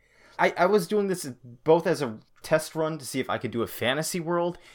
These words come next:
and I can do third person well, but Nano's forcing me to think at a faster pace, which makes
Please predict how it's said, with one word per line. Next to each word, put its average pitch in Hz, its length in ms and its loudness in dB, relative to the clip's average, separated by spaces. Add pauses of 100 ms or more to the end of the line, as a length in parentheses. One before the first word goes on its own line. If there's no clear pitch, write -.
(120)
and 127 160 -4
I 139 120 0
can 151 140 -6
do 139 120 -6
third 147 300 -4
person 160 360 -6
well, 175 380 -4 (460)
but 160 240 6
Nano's 160 560 0
forcing 151 600 -4
me 131 280 -4
to 110 580 -8 (220)
think 151 260 -4 (160)
at 120 180 -10
a 107 140 -12
faster 135 540 -4
pace, - 420 -8
which - 240 -10
makes 107 320 -4